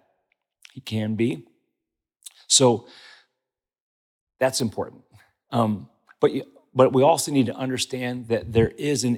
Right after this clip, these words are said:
illness that leads to death. And that's what I love about this passage in Second Kings thirteen fourteen.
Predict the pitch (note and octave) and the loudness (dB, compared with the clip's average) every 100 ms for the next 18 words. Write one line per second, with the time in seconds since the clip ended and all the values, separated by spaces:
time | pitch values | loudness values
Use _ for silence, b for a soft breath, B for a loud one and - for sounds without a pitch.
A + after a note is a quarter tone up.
0 | - C3 C#3 C3+ A2+ G2 - A#2 - A2 | 0 -2 0 -4 -6 -10 -6 -6 -4 -4
1 | B2 G#2+ - G#2+ A2 G#2+ F#2 G#2 G2+ A2+ | -4 -6 -10 -8 -4 -6 -8 -12 -10 -10
2 | - B2+ A2+ G2+ A2+ A2+ G2+ G2+ G#2 G2 | -8 -4 -2 -2 -4 -6 -8 -8 -8 -12
3 | - A2 G#2 G2+ F#2+ F#2+ - G2+ G#2+ - | -10 -12 -12 -12 -10 -8 -8 -8 -12 -14
4 | - G#2+ F#2+ - G2 - G#2+ F#2 G#2+ A2 | -10 -10 -8 -8 -8 -10 -14 -6 -6 -6
5 | - C3 C3+ | -8 -8 -10